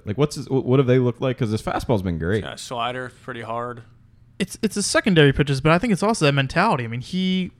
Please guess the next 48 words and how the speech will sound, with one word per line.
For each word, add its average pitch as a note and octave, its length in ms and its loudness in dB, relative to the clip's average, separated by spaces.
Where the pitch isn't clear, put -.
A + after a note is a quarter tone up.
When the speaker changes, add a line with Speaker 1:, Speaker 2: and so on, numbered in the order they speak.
Speaker 3:
he, E3+ 440 -4
th-, - 200 -16
he - 100 -20
tries F3 320 6
to D#3 80 0
strike D#3+ 380 6
out D#3+ 240 10
a - 20 4
lot B2 220 4
of - 80 2
Speaker 1:
Okay. - 120 8
Speaker 3:
guys, B2 380 4
and D3 140 0
he D3+ 60 0
goes D3+ 300 6
into D3+ 140 0
deep C3 300 -2
counts, A#2 600 -8
and C3 140 -4
he A#2+ 60 0
doesn't C#3 240 2
go C3+ 180 4
deep C3 260 -2
into A#2+ 200 0
games, A2+ 500 -8
and, A#2+ 380 -4
uh, B2 300 2
I F3 120 6
don't B3+ 160 2
know C#4+ 180 2
that C#3+ 120 2
he's A#2 180 -2
a A2+ 40 -8
big A#2+ 200 -2
league A2+ 160 -6
starter. A2+ 280 -2
I C#3 40 2
don't E3+ 100 0
know. F#3 160 0
They're C3+ 100 0
gonna D3+ 160 0
find - 260 -4
that, D3+ 240 2
that F3+ 220 4
is, D3 180 -4
he's, E3+ 360 -2
to A#2 60 2
Speaker 1:
Okay. - 40 4